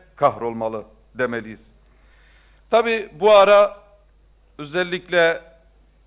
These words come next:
gençlerimizin sorun ve sıkıntılarını dinlemek ve onların sesi almak adına biz bir çağrıda bulunduk ve dedik ki, "Siz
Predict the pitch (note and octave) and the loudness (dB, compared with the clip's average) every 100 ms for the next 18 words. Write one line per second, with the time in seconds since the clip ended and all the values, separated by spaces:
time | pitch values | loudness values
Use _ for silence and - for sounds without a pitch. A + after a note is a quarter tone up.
0 | _ A2+ D3+ D#3 D#3 E3 D#3+ D#3+ D3 D3 | _ -4 -2 -2 -4 -4 -4 -4 -8 -8
1 | E3 E3 _ - D3+ D3+ E3+ D#3 C3 D#3 | -8 -10 _ -14 -6 -6 -6 -6 0 2
2 | D3+ - - - D#3 C3+ C#3 D3 C#3+ D3 | 0 -4 -16 -12 -12 -10 -2 -2 -2 -8
3 | G#2+ C3+ D3 C#3+ D3 D3 - C#3+ D#3 D3+ | -10 -10 -6 -4 -4 -8 -8 -6 -4 -6
4 | D3 D3+ - D3 E3 D#3 D3 D#3+ C#3 B2 | -8 -8 -8 -8 -2 0 0 -2 -2 -6
5 | B2 D3 E3+ E3 _ _ _ _ _ A#2 | -4 -4 -4 -6 _ _ _ _ _ -16
6 | F#3 D3 E3 D3+ - - D3 D3 D3 D#3 | -14 -14 -14 -16 -16 -2 2 4 4 0
7 | C3 A#2+ A2+ D3 F3+ - _ _ _ _ | 0 -10 -10 -10 -12 -16 _ _ _ _
8 | E3 F3 F3+ F3+ G#3+ - E3+ E3+ D#3+ _ | -2 -2 -4 -8 -12 -10 -8 -8 -10 _
9 | _ _ _ _ - G#3 G#3 - | _ _ _ _ -6 -4 -4 -8